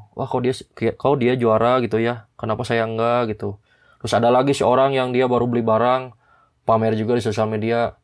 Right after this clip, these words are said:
"Kamu iri juga, iri, iri, iri, iri." Akhirnya kalian menemukan satu titik di mana kalian tuh setiap ngelihat postingan orang, padahal orang itu tuh ngeposting hal yang positif, tapi kalian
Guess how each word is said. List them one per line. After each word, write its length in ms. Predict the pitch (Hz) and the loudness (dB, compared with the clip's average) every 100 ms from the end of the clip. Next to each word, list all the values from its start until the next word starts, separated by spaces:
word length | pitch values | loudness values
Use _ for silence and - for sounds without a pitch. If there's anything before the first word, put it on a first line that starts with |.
| _ _ - | _ _ -4
"Kamu 240 | 107 110 | -2 0
iri 160 | 104 104 | 0 0
juga, 560 | 104 107 107 107 101 | -2 0 0 0 -2
iri, 240 | 107 110 107 | -4 -4 -4
iri, 160 | 113 110 | -4 -4
iri, 120 | 107 110 | -4 -4
iri." 120 | 110 123 - | -4 -4 -4
Akhirnya 560 | 110 113 107 143 143 _ _ _ _ _ - | -4 -4 -4 -6 -6 _ _ _ _ _ -4
kalian 480 | 110 117 131 147 - _ _ _ _ _ - - - _ _ _ - - | -2 2 0 -2 -10 _ _ _ _ _ -20 -20 -20 _ _ _ -16 -4
menemukan 400 | 117 120 127 127 | 0 0 0 -2
satu 160 | 127 | -2
titik 480 | 123 113 139 139 - | -2 -2 -2 -2 -4
di 160 | 120 113 | -4 -2
mana 400 | 110 113 135 113 | -2 -2 -4 -4
kalian 400 | 120 117 117 113 | -4 -2 -2 -2
tuh 240 | 110 139 143 _ _ _ _ _ _ _ _ _ _ | -2 -4 -4 _ _ _ _ _ _ _ _ _ _
setiap 320 | - 113 127 | -4 0 0
ngelihat 400 | 123 127 127 123 | 2 0 2 2
postingan 400 | 123 127 127 120 | 2 0 0 0
orang, 480 | 101 110 127 160 156 - | 2 2 2 0 -6 -4
padahal 320 | 107 131 143 | 0 4 4
orang 160 | 127 120 | 2 0
itu 160 | 117 | -2
tuh 100 | 151 160 | -4 -4
ngeposting 480 | 139 120 - 117 120 | -2 -4 -2 -6 -2
hal 160 | 120 | 0
yang 160 | 117 113 | -2 -2
positif, 480 | 110 - - 147 - | -4 -4 -2 -4 -4
tapi 420 | - 110 147 - _ _ _ _ | -6 -2 -4 -4 _ _ _ _
kalian 200 | - 120 | -2 -2